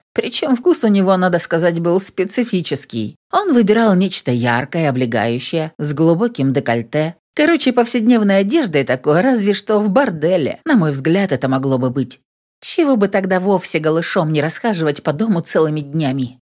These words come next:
проворчала я раздраженно, натягивая очередное ярко-оранжевое платье. С длинным рукавом под горло, но в облипку и супер-мини. «Ай-яй-яй, Лиля, скромнее надо быть в своих желаниях,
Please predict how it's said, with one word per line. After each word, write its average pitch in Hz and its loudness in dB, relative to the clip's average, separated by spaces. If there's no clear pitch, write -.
проворчала 311 0
я 135 0
раздраженно, 131 0
натягивая 202 2
очередное 180 0
ярко-оранжевое 135 0
платье. 120 -4
С - -4
длинным 175 4
рукавом 143 2
под 123 0
горло, 175 0
но 240 2
в 175 2
облипку 220 0
и 277 0
супер-мини. 139 -2
«Ай-яй-яй, 131 0
Лиля, 147 -6
скромнее 151 0
надо 113 -2
быть 113 -2
в - -4
своих 117 -2
желаниях, 120 0